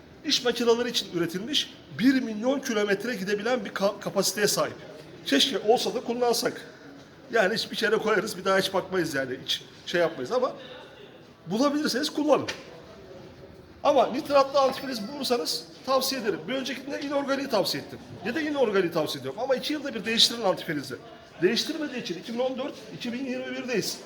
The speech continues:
E, gayet normal. Diyor ki, "Araba yeni." Şenol diyor ki, "Yeni. Neden olur?" Ben de diyorum, "Yeni neden olur?" Ama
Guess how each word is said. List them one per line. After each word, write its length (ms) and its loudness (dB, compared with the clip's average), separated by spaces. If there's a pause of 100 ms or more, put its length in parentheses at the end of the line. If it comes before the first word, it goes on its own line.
(400)
E, 40 -4
gayet 360 2
normal. 360 4
Diyor 100 -4
ki, 100 2
"Araba 240 4
yeni." 400 2
Şenol 300 -2
diyor 100 -6
ki, 120 -8
"Yeni. 260 -2 (120)
Neden 260 0
olur?" 200 0 (380)
Ben 160 0
de 100 -4
diyorum, 280 0
"Yeni 180 4
neden 220 0
olur?" 180 0 (360)
Ama 260 2